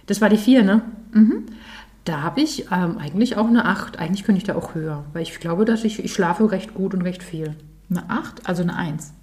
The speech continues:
Speaker 1: Null Komma acht.
Speaker 2: Ach, null Komma acht?
Speaker 1: Ja.
Speaker 2: Wieso?
Speaker 1: Eigentlich kann ich da eine eins draus machen. Weil
Speaker 2: Also meine, also ich bin ja Team, äh, früh ins Bett gehen.
Speaker 1: Ja, ja.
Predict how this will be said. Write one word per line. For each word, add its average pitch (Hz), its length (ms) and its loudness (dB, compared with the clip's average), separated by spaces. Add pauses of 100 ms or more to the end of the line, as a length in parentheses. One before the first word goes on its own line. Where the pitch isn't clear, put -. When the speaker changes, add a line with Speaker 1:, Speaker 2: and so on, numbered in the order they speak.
(160)
Speaker 1:
Null 196 140 4
Komma 180 280 0
acht. 151 200 -10
Speaker 2:
Ach, 214 140 4
null 370 180 8
Komma 254 340 4
acht? - 100 -4
Speaker 1:
Ja. 185 200 2
Speaker 2:
Wieso? 175 440 -2 (160)
Speaker 1:
Eigentlich 185 260 0
kann 202 140 4
ich 185 80 0
da 190 80 0
eine 175 160 0
eins 170 220 -4
draus - 300 -12
machen. 160 320 -8 (140)
Weil 175 100 -2
Speaker 2:
Also 196 280 2 (320)
meine, 233 540 4 (180)
also 190 200 2
ich - 160 0
bin 262 140 4
ja 208 220 6 (100)
Team, 196 440 4 (160)
äh, 190 120 -2
früh 202 220 0
ins 190 180 0
Bett 208 220 -4
gehen. 311 260 -2
Speaker 1:
Ja, 214 180 6
ja. 214 320 4